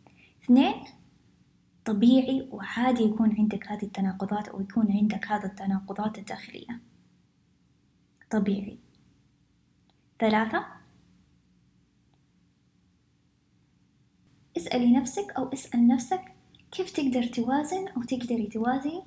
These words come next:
بين هذه التناقضات، بين الاحتياج الأول والاحتياج الثاني.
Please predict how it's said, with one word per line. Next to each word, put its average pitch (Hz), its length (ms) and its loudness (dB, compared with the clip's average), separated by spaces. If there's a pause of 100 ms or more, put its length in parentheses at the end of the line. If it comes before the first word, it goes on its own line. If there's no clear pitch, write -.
(160)
بين 262 160 6
هذه 254 240 2
التناقضات، 202 720 -4 (4000)
بين 247 180 8
الاحتياج 254 560 0
الأول 240 420 -2 (500)
والاحتياج 233 560 -2
الثاني. - 380 -8